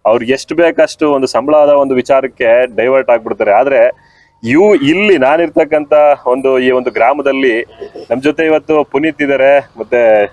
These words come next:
ಶಶಿಧರ್ ಸರ್ ಇದ್ದಾರೆ ಜೊತೆಲಿ. ಇವ್ರು, ಇವರೊಂದು ಹಳೆ ವಿದ್ಯಾರ್ಥಿಗಳ ಒಂದು ಸಂಘವನ್ನ ಮಾಡ್ಕೊಂಡು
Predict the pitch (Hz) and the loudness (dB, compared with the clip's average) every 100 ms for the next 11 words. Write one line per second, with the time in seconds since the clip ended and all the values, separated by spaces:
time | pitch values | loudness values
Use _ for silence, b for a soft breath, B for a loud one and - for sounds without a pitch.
0 | _ - 110 127 135 123 123 117 110 113 | _ -8 -6 -4 -4 -2 -2 0 0 -2
1 | 104 101 113 110 127 139 180 185 139 170 | -2 -4 -2 -2 -2 0 2 2 2 0
2 | - b b _ 170 190 175 135 165 196 | -4 b b _ -2 2 2 2 2 2
3 | 202 170 165 175 185 180 180 175 170 165 | 2 0 0 0 0 0 -2 0 0 -2
4 | 156 123 156 170 160 160 143 131 135 135 | -4 -4 0 0 2 0 0 -2 -2 -4
5 | 127 143 143 | -2 -2 -4